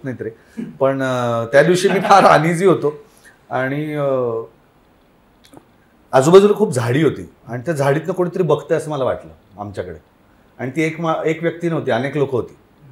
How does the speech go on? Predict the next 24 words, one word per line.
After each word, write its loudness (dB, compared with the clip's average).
अशी -12
ओ-, -8
गोल 2
ती -6
उभी 0
होती. -4
आणि -6
मला, 0
मी -4
उगीचच -2
त्या 4
ह्याच्यात 2
बघण्याचा 2
एक -2
विफल 2
प्रयत्न 2
करत -6
होतो, -6
पण 2
मला 6
त्यांचं 4
अस्तित्व -2
जाणवत 2
होतं. -10